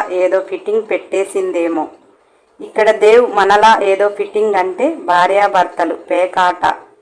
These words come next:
ఇద్దరు ఆడితే వారి సరసాలు చాలా బాగుంటాయి.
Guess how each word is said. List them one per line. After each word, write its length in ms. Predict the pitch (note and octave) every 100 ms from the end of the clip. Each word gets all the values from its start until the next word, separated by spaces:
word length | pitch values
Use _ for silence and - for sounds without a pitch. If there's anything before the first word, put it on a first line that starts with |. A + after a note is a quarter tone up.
| -
ఇద్దరు 420 | E3 E3+ G3+ G#3 -
ఆడితే 440 | F3 E3+ F3 A#3 D#4+ - - _ _ -
వారి 280 | G3 G3+ G#3+
సరసాలు 600 | A3 G3 A#3 A3+ G#3+ A3+
చాలా 440 | A3+ G3 F3+ F#3
బాగుంటాయి. 720 | F3+ E3+ D#3+ D#3+ D3 D3 D3+